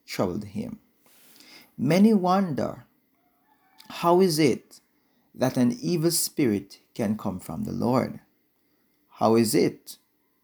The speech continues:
that the Lord can send an evil spirit to trouble his own people?" Well, friends,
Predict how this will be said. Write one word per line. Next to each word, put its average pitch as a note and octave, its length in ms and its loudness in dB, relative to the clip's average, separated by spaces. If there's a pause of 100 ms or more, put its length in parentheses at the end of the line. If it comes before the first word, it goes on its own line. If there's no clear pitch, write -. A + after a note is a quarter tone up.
that F2 160 -6
the A2 80 0
Lord B2+ 400 2
can G2 220 -10
send C3+ 600 -2 (540)
an G2+ 300 -4
evil D#3+ 320 -2
spirit - 880 -2 (880)
to B2 340 0 (160)
trouble A2 500 -6 (360)
his A#2 180 -2
own F2+ 380 -10 (420)
people?" B2+ 460 -4 (1500)
Well, C#3 200 4
friends, C#3 500 -2